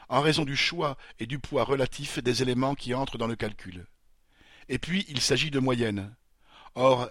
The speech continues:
l'inégalité des salaires s'accroît. Les salaires des hauts cadres et des dirigeants d'entreprise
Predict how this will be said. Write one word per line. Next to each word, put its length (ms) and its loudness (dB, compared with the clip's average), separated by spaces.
l'inégalité 640 0
des 120 2
salaires 360 2
s'accroît. 520 0
Les 100 2
salaires 320 6
des 240 4
hauts 100 0
cadres 440 0
et 80 0
des 120 2
dirigeants 320 0
d'entreprise 600 -2